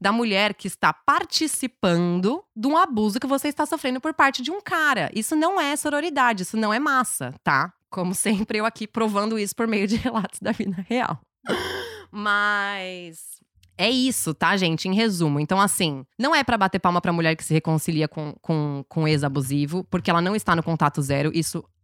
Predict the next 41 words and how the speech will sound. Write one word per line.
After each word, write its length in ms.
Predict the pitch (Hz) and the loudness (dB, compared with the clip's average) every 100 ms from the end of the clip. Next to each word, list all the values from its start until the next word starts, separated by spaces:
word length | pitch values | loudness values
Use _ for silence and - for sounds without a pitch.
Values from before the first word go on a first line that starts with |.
| _ _ | _ _
quer 140 | - 175 | -2 0
dizer 380 | 160 156 160 - | 2 2 0 0
que 80 | - | 0
muito 240 | 185 233 | 2 2
provavelmente 480 | - 190 180 170 160 | 0 0 2 2 0
ela 80 | 156 | 2
ainda 180 | 160 202 | 2 0
está 200 | 185 156 | 0 0
na 60 | |
relação 340 | 160 151 143 143 | 2 2 2 0
de 60 | |
abuso. 340 | 131 135 147 170 - - | 0 0 -2 -4 -12 -10
E 80 | 175 | -2
aqui, 260 | 170 - 208 | 0 0 -2
de 120 | 156 | 0
novo, 280 | 220 175 151 | 2 2 0
não 160 | 143 196 | -2 -2
tô 100 | 220 | 0
falando 320 | 208 196 185 | 2 2 2
de 180 | 170 175 | 2 0
Manu 280 | 160 170 175 | 2 0 0
Gavassi, 420 | 175 165 170 - | 2 2 2 -2
porque 160 | 156 190 | -6 -4
eu 60 | |
não 100 | 180 | -2
sei 140 | 202 185 | -2 -2
o 20 | |
que 60 | |
aconteceu 400 | 185 185 180 185 | 0 -2 -2 -4
com 180 | 175 190 | -2 0
ela. 240 | 160 151 139 - - - | 2 0 -4 -12 -20 -2
Mas 160 | 170 | 0
se 60 | 156 | 2
vocês 320 | 180 220 233 | 2 2 -2
pegaram 420 | - 226 180 165 160 | -2 0 2 2 2
essa 240 | 170 - | 0 0
fic 460 | 175 - 254 - 247 | -2 0 -2 -2 -8
sobre 260 | - 214 175 | -4 -4 0
a 40 | 165 | 0
vida 280 | 175 170 | 2 0
dela 320 | 160 135 131 | 0 -2 -4